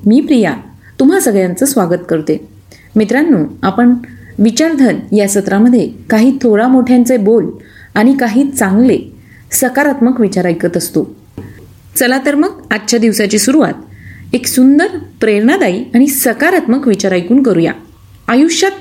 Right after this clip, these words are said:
काय गमावलं ह्यापेक्षा काय कमावलं याचा विचार करा. या पॉझिटिव्ह विचारानंतर ऐकूया आजचं दिनविशेष हे सत्र.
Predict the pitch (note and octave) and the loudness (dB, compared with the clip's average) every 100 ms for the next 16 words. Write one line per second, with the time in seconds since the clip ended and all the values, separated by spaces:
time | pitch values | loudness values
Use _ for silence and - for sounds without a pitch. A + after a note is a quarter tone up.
0 | - C4 C#4 G3+ F#3+ A#3+ F4 G3+ - - | -4 -2 0 0 2 2 2 0 -2 -14
1 | - _ _ - A3+ A#3 A#3+ D#4 - F3+ | -20 _ _ 0 2 2 0 -4 -2 -2
2 | F3+ - - - - C#4+ D#4 - G#3 B3 | -4 -12 -20 -20 -6 -4 -2 -2 0 2
3 | E4+ G3+ F#3+ - - G#3 G3+ G3 F#3+ F3+ | 2 0 -2 -12 -8 -2 -2 0 -2 -2
4 | F3+ E3+ F3 C#3+ - - _ _ - - | -2 -2 -4 -6 -12 -20 _ _ -20 -2
5 | A#3 A#3 G#3+ G#3 C4 F#4+ E4+ C#4 B3 A#3+ | -2 0 -2 0 2 2 2 2 2 2
6 | B3+ D#4+ F#3 E3+ - - _ - - - | 2 2 -2 -4 -10 -20 _ -20 -10 -4
7 | A#3 D4 C#4+ F3+ F3+ - - B3 - D#4+ | -2 2 0 0 -8 -8 -4 -2 0 2
8 | A3 G#3+ D4+ D4 - A#3+ - G#3 F3 F3+ | 4 4 4 2 0 -2 -2 -2 -2 -4
9 | - | -4